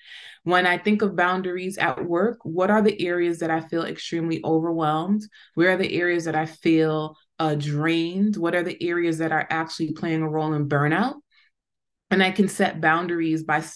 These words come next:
by speaking up and expressing to my managers and people on my team,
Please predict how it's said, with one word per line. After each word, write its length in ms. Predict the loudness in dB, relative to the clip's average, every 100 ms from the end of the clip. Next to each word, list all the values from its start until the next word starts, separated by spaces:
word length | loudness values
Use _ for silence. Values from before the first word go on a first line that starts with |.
| -4
by 280 | 0 0 -2
speaking 500 | -8 -6 -6 -2 0
up 220 | 0 -2
and 100 | -2
expressing 520 | -2 -2 -2 -2 -2
to 100 | -4
my 120 | -4 -2
managers 560 | -2 -2 -2 -2 -2
and 120 | -2
people 300 | -6 -8 -6
on 80 | -4
my 100 | -4
team, 500 | -4 0 0 2 -2